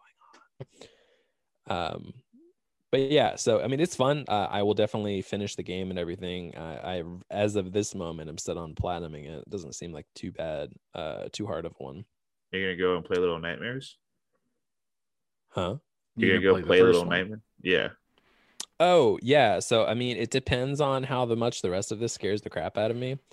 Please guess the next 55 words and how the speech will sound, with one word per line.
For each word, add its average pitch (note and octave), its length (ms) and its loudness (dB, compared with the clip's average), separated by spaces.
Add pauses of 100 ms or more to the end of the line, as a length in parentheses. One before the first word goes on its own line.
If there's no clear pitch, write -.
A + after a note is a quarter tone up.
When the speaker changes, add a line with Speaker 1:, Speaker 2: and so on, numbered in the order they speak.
(580)
Speaker 1:
Um, F#2+ 480 -2
but - 140 0
I'm C3 220 2
enjoying C#3 420 -2
the A#2+ 60 2
puzzle, G2+ 600 0
like, F2+ 200 -6
platforming F#2+ 500 -4
aspect - 440 -6
of B2+ 100 0
it. C#3 140 -4
Like, - 160 -8
it's, G2+ 200 -10
it's - 200 -10
created B2+ 500 0
and, F#2 240 -8
uh, F2+ 200 -6
developed F2+ 460 -6
really F2 240 -6
well. E2 420 -6 (100)
So - 160 -10
I - 60 -10
highly G2 240 -2
recommend F2 440 -6
it, E2 180 -4
especially F2 320 -10
if - 100 -16
you're D2+ 120 -10
a - 40 -18
fan D2+ 220 -14
of D#2+ 60 -16
horror. E2 320 -8 (880)
Um, D#2+ 440 -8
but A2 100 2
yeah, F#2 200 0
no, F2 180 -6
I G2+ 120 -2
think A2+ 300 -2
I'll G2+ 180 4
make G2 240 -2
that F#2 220 -2
judgment F#2+ 460 -4
call D#2 380 -4
after - 220 -8
I - 60 -10
finish - 320 -18
this - 160 -16
game. - 200 -20 (120)
Speaker 2:
I A#2+ 140 2
am F#2+ 260 -4
not F2+ 300 -4
a A#2 100 -12
fan F#2 220 -6
of A2+ 120 -10
horror, - 400 2